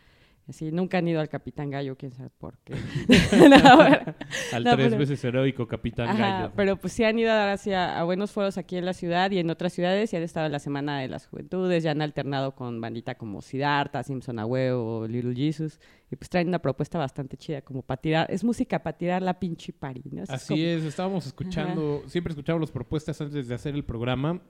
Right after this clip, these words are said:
Speaker 2: y estábamos viendo que es como un rollo como, como disco funk acá, sabrosón, fiesta, party, yeah, baby.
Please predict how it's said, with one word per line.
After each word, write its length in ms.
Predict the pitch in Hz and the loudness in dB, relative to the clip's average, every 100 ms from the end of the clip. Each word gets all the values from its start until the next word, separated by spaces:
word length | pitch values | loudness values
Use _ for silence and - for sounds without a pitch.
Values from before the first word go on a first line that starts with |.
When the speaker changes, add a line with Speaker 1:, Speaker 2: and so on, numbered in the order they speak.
| - | -6
Speaker 2:
y 80 | |
estábamos 340 | 120 147 151 135 | -2 2 2 2
viendo 220 | 139 139 | 0 0
que 80 | - | -2
es 80 | 131 | -4
como 220 | - 139 | -4 -2
un 80 | 139 | -2
rollo 300 | 127 131 139 | 2 2 2
como, 400 | 127 110 98 98 _ _ _ _ _ | -2 -10 -12 -16 _ _ _ _ _
como 340 | 120 110 110 | -8 -4 -4
disco 480 | 113 135 - - 131 | -4 -6 -6 -4 -4
funk 640 | 107 - 127 123 127 - 117 | -4 -6 -6 -6 -8 -10 -12
acá, 560 | - 123 113 117 117 | -10 -8 -6 -4 -6
sabrosón, 840 | 113 120 107 107 - 127 127 127 131 | -8 -8 -6 -6 -4 -2 0 -2 -4
fiesta, 560 | 135 127 131 - 123 - | -6 -4 -6 -6 -8 -6
party, 420 | 127 127 123 107 | -6 -6 -8 -8
yeah, 360 | 120 123 123 107 | -8 -8 -8 -8
baby. 600 | 117 127 127 135 156 | -4 -4 -2 -6 -8